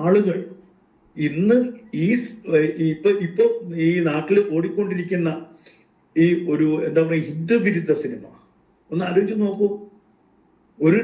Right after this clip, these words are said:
ട്രെയിന് ഓട്ടോമാറ്റിക് ആയിട്ട് കത്തിയതാണ് സ്ഥാപിക്കുന്ന വീട്. ഞാൻ ആ സിനിമ കണ്ടിട്ടില്ല, കാരണം എന്റെ, ആ, വിയർപ്പ് കൊണ്ടുണ്ടാക്കിയ പണം അത്തരം സിനിമകൾക്ക് വിനിയോഗിക്കാൻ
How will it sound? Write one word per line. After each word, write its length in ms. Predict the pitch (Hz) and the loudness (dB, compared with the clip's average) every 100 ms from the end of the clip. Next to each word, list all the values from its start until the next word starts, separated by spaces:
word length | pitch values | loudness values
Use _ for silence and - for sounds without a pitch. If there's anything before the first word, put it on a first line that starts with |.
| 165 | 2
ട്രെയിന് 420 | 165 156 208 220 202 - - 139 | 2 2 0 -2 -4 -8 -8 -4
ഓട്ടോമാറ്റിക് 600 | 135 196 202 214 202 - | -2 -2 0 -2 -2 -2
ആയിട്ട് 200 | 196 185 - | 0 -2 -6
കത്തിയതാണ് 580 | 156 - 185 185 175 175 | -8 -2 0 0 -2 -4
സ്ഥാപിക്കുന്ന 500 | - 143 139 156 151 | -4 -4 -4 -4 -6
വീട്. 120 | 127 123 | -4 -4
ഞാൻ 100 | 139 | -2
ആ 60 | 185 | 0
സിനിമ 160 | 202 220 | 0 0
കണ്ടിട്ടില്ല, 420 | 240 220 208 170 156 | 0 0 -4 -2 0
കാരണം 260 | 151 151 143 | 0 -2 -4
എന്റെ, 220 | 170 202 208 | -2 -2 -2
ആ, 20 | 180 - - - - | -6 -10 -20 -20 0
വിയർപ്പ് 320 | 160 170 170 | 2 2 2
കൊണ്ടുണ്ടാക്കിയ 560 | 196 185 185 170 170 180 | 0 -2 -4 -4 -2 -4
പണം 260 | 170 160 165 139 | -4 -4 -4 -6
അത്തരം 300 | - 165 175 | -2 -2 0
സിനിമകൾക്ക് 600 | 160 139 151 170 165 185 185 - - - - 170 - - | -4 -4 -2 0 0 -2 -4 -10 -20 -20 -8 -6 -6 -6
വിനിയോഗിക്കാൻ 520 | 139 143 165 175 170 | -6 0 2 2 2